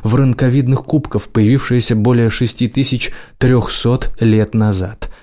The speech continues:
Ответ в какой-то степени даёт культура воронковидных кубков,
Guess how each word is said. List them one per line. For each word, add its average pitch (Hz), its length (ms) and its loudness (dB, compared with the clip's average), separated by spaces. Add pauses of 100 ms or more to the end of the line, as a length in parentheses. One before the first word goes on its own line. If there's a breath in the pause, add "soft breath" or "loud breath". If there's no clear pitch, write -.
(320 soft breath)
Ответ 156 280 0
в - 80 -10
какой-то 139 260 0
степени 139 380 0
даёт 131 180 0
культура 143 380 0
воронковидных 131 840 2
кубков, - 480 -4